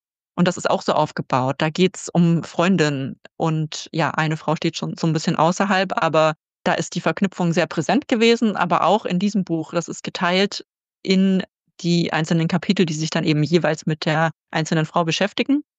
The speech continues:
Und deshalb war das ganz witzig. Da hatte ich so ein bisschen so einen Vergleich, wie man das aufziehen kann und fand ich beides mal sehr gelungen.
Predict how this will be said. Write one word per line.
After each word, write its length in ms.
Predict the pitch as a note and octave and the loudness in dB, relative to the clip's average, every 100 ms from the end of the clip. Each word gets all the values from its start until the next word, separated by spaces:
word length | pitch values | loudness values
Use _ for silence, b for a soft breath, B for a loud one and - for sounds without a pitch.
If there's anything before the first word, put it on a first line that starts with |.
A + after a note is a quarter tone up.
| _ _ _ _ _ - | _ _ _ _ _ 2
Und 440 | E3 E3+ - - | 4 4 2 -2
deshalb 460 | F#3+ - G3 F3 F3+ | -4 -2 0 0 2
war 100 | E3 | 2
das 160 | F3+ | 2
ganz 220 | F3 - | -2 -2
witzig. 260 | A#3 - D#3+ | -2 -2 -4
Da 140 | D#3+ | -2
hatte 140 | F3 F3+ | -4 -4
ich 80 | - | -2
so 80 | |
ein 80 | E3 | -2
bisschen 380 | F3 - F3 F3+ - _ _ _ | 0 0 2 0 -4 _ _ _
so 60 | F3+ | 0
einen 80 | F3+ | 0
Vergleich, 460 | F#3+ G3 G3 - | 0 0 0 0
wie 60 | E3+ | 0
man 180 | E3+ E3+ | 0 0
das 140 | E3 | 0
aufziehen 460 | F3+ - - G#3 G#3 | 0 0 -2 0 0
kann 280 | G3+ G3+ | 0 0
und 280 | F#3 F3+ - - | 0 -2 -2 -4
fand 240 | F#3+ F3 | -2 0
ich 100 | - | 0
beides 280 | F3 F3+ - | 0 2 2
mal 160 | F3 | 0
sehr 160 | D#3+ F3 | 2 2
gelungen. 400 | E3+ E3+ G#3+ | 2 2 2